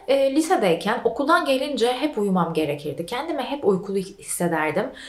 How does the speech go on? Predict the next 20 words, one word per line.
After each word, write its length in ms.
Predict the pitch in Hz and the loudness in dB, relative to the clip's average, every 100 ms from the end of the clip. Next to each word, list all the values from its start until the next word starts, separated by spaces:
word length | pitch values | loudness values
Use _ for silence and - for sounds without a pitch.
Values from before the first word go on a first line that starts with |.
| - - - | -18 -10 0
Ve 140 | 294 | 4
böyle 140 | 302 302 | 4 4
çok 220 | 311 226 | 0 2
garip 260 | 190 180 | 2 2
geliyordu 440 | 175 160 151 135 143 | 2 4 4 2 -2
bu 100 | 151 | -2
bana. 180 | 147 175 | 0 2
Hatta 300 | 208 220 190 | 2 2 2
D 140 | 196 | 2
vitamini 340 | 196 196 196 180 | 0 -2 -2 0
falan 240 | 196 190 | 2 4
ölçmüş-, 500 | 170 170 - - - | 4 2 -2 -12 -4
ölçtürmüştük 680 | 175 170 - 156 139 - - | -2 -2 -6 -10 -10 -10 -2
annemle. 580 | 151 156 151 156 240 320 - - - | -2 -2 -6 -4 -4 -4 -8 -16 -12
Çünkü 240 | - 226 220 | -6 0 4
okuldan 380 | 262 320 311 | 4 4 2
geliyordum, 380 | 285 294 233 180 | 0 4 4 4
böyle 120 | 220 | -2
iki 220 | - - - | -6 -8 -4
saat 280 | 214 - | 0 -2